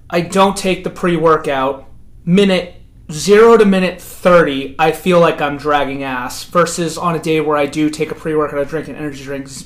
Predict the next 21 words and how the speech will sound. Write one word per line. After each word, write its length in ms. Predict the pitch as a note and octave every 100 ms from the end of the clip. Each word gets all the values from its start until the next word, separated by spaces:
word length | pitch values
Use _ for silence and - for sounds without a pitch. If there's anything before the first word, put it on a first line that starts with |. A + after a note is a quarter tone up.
| E3+
minute 300 | D#3 D3+ D#3
zero 320 | F3 D#3+ D#3
to 100 | D3
zero 300 | - D#3+ D#3 - -
thirty, 560 | F#3 E3+ D3+ C3 C3 - - - - F3
I'm 200 | F3 E3+
kind 340 | - F3 E3+
of 140 | D#3
like, 340 | D#3 D3 C3+ - - - - - - - -
I, 180 | F#3 -
I 120 | E3 E3+
come 200 | F#3 F3
out 160 | D#3+
of 60 | D3
that 180 | C3+ -
quicker, 380 | F3+ E3 D3
I 80 | C#3+
have 160 | D3 C#3+
a 60 |
faster 440 | C3+ E3+ D#3 - D3+
start. 480 | - D3+ B2 -